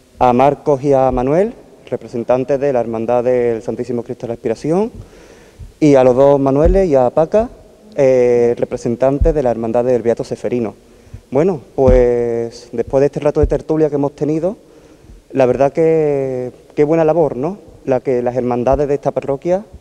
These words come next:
hemos realizado, habéis realizado, eh, durante estos tiempos de Navidad, estos tiempos de, de fiesta, para los más necesitados. Eh, mucho se habla de las hermandades en estos tiempos,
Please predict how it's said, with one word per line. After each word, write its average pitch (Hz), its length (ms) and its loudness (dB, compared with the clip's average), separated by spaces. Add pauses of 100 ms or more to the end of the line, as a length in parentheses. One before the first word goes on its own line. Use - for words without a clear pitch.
(340)
hemos 151 220 2
realizado, 147 600 -2 (360)
habéis 131 300 0
realizado, 139 600 -2 (1000)
eh, 131 560 2
durante 123 440 -2
estos 123 220 -6
tiempos 131 300 -2
de 120 100 -2
Navidad, 120 380 -2 (100)
estos - 160 -14
tiempos 127 460 -2
de, 120 580 -2
de 113 160 -12
fiesta, 170 540 -6 (540)
para 123 140 4
los 123 120 2
más 139 160 0
necesitados. 143 640 -4 (1040)
Eh, 123 580 2
mucho 156 300 -2
se 160 160 2
habla 160 260 0
de 160 80 -2
las 123 140 -2
hermandades 135 640 -2
en 131 80 -6
estos - 200 -14
tiempos, 160 420 -2